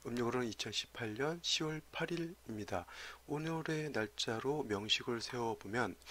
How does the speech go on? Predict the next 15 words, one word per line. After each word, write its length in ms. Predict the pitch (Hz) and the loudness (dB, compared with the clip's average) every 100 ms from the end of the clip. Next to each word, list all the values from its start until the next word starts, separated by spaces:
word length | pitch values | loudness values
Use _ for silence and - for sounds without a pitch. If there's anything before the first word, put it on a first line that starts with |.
| - - - - | -6 -6 -6 -8
무술년, 720 | 110 - 117 107 110 139 170 - - - - | -2 0 2 2 2 0 -4 -12 -20 -16 -6
개해월, 720 | 104 92 117 104 101 123 156 - - - | -4 0 0 0 0 -2 -4 -8 -20 0
신해일이 1080 | - - 165 165 160 - - - - 123 127 | 4 4 4 0 0 -2 -16 -16 -6 -2 -2
되고 460 | - 101 - 117 95 - | 0 -2 2 2 2 -4
오늘의 340 | - 127 123 110 | 0 4 6 4
일진은 600 | 104 - 110 127 180 190 - - - - | 2 -4 2 2 2 -4 -16 -20 -20 0
신해가 580 | - 175 165 147 143 | 2 2 2 2 2
됩니다. 460 | 160 95 90 87 82 - - - - - - - - - - - - - - - | 0 -2 -2 -2 -2 -8 -20 -20 -20 -20 -20 -20 -20 -20 -20 -20 -20 -20 -20 -8
자, 280 | - 95 107 | 4 4 4
명식을 440 | 104 113 139 127 | 2 2 4 4
보면 580 | - 107 101 113 135 104 - - - | 4 -2 2 2 2 -2 -8 -14 -6
신금일간이 1400 | - - 190 185 - 175 135 117 117 110 107 151 196 202 - - - - - - - - - - - - | 2 4 4 0 0 0 2 -2 2 0 2 -2 -2 -4 -14 -20 -20 -20 -20 -20 -20 -20 -20 -20 -20 -4
수왕절인 760 | - 175 180 160 135 170 180 - - | 0 4 4 4 2 2 -2 -8 -4
해월에 320 | 180 185 170 | 0 2 2
태어났죠. 540 | 180 - 175 123 - | 0 -2 -2 0 -2